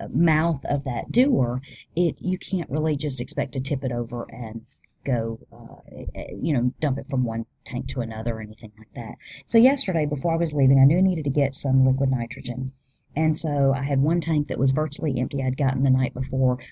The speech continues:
to the point where I was dipping and nothing was coming out. So when that happens, I,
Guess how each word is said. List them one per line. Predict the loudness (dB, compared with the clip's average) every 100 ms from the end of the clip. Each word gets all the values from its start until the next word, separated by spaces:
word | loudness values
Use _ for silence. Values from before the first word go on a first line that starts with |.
| -6
to | 0
the | 0
point | 2 0 0
where | 0 -2 0
I | 0
was | 2 2 0 -8 -2
dipping | 4 4 6 6 8
and | 6
nothing | 4 -2 -2
was | -4
coming | -4 -4 -4 -6 -12
out. | -12 _ _ _ _ _ _ _ _
So | 2 4
when | 6
that | 4 4
happens, | 4 2 6 8 8 4 -6 -20 -8
I, | 0 0 2 0 -2